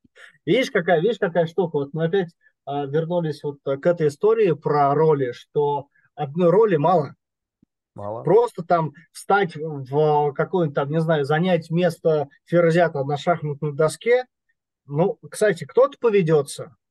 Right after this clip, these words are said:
Speaker 1: на внешние какие-то символы, атрибуты, бла-бла-бла, и кто-то, кто-то поведется. Кто-то посчитает: «О, там, если Мерседес, ну, значит, там точно успешный успех». А реальные истории, они всякие, всякие. Вот тут какая, э,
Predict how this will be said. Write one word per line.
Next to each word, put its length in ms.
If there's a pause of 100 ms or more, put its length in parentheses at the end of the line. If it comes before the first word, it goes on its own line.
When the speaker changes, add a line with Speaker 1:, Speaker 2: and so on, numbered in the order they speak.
(180)
Speaker 1:
на 180
внешние 480
какие-то 360
символы, 640
атрибуты, 640
бла-бла-бла, 680
и 300 (240)
кто-то, 360
кто-то 260
поведется. 600 (320)
Кто-то 220
посчитает: 480
«О, 280 (220)
там, 180
если 300
Мерседес, 640
ну, 80
значит, 280
там 160
точно 340
успешный 420
успех». 340 (320)
А 260
реальные 460
истории, 360
они 280
всякие, 680 (540)
всякие. 380
Вот 180
тут 160
какая, 460
э, 340